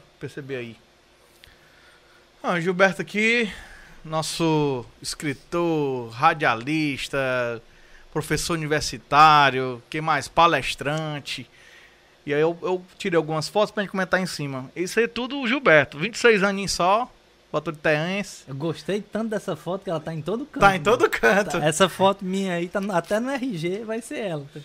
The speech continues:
Speaker 1: E aí, já tem noção do que você é, né? Pra nós aqui,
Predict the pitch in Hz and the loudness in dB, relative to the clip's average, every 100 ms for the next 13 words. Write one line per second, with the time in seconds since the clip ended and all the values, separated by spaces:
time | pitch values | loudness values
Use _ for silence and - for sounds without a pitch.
0 | - - - - 262 214 220 175 196 196 | -18 -20 -16 -2 6 10 10 8 4 2
1 | 220 214 208 208 208 208 214 202 - 202 | 0 0 0 -2 -4 -6 -8 -6 -2 -2
2 | 127 123 160 - _ _ _ - 156 135 | -2 -4 -8 -10 _ _ _ -4 -2 -2
3 | 135 123 - 160 | -4 -6 -12 -12